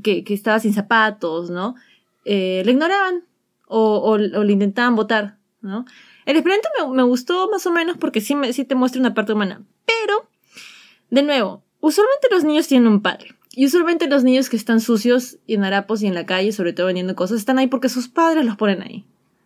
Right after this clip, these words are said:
Y, y no me parece tan irracional que pienses que cuando ves a un niño de la calle, y usualmente en Lima los vemos con sus padres, ¿no? Están ahí porque alguien los puso ahí.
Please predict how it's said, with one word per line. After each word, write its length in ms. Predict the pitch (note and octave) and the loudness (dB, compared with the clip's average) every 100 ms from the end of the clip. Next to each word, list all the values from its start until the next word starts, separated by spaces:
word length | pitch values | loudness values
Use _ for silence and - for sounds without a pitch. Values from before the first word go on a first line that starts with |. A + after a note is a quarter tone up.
| _ _ | _ _
Y, 420 | A3+ A3+ A3+ A3 | -2 0 0 -2
y 320 | A#3 C4 B3+ G3 | 0 2 2 0
no 180 | C4+ E4+ | 0 2
me 120 | E4+ | 0
parece 480 | D#4 C#4+ D4 D4 D4+ | 2 0 0 0 -2
tan 300 | - C4 C4 | 0 0 2
irracional 580 | B3+ B3 B3 A3 A3 A3+ | 2 0 0 0 0 0
que 120 | A3+ F#3 F3+ _ | -2 -2 -8 _
pienses 460 | G#3+ G#3+ G3+ A3 | 0 2 0 -2
que 100 | G#3 | -4
cuando 200 | G3 F3+ | -4 -2
ves 140 | F#3+ G3+ | -2 2
a 40 | |
un 80 | G#3 | 2
niño 240 | G#3 G#3 G#3+ | 4 2 2
de 80 | |
la 140 | F#3+ F3 | -2 -2
calle, 340 | F3+ F#3+ A#3 B3 - - | 0 2 0 -2 -14 -4
y 60 | B3+ | 0
usualmente 380 | C#4 D#4 - | 0 0 0
en 100 | C#4+ | 2
Lima 220 | A3+ A#3 B3 | 4 4 2
los 120 | G#3+ | 2
vemos 260 | G3+ A3 | 4 2
con 240 | - A#3 C4+ | 2 2 4
sus 160 | G3 | 0
padres, 500 | G3+ E3+ D#3+ C#4+ - _ _ _ _ | 0 -4 -4 -10 -14 _ _ _ _
¿no? 260 | G3 F#3+ A3+ _ - | -6 -6 -6 _ -8
Están 280 | G#3 C#4+ | -2 0
ahí 160 | D4 C#4 | 2 0
porque 320 | C#4 A3+ F#3 | 0 0 0
alguien 240 | F#3+ E4+ B3 | 0 0 -2
los 80 | G3 | -4
puso 220 | F3+ F3+ | -6 -6
ahí. 300 | E3 - - | -8 -12 -20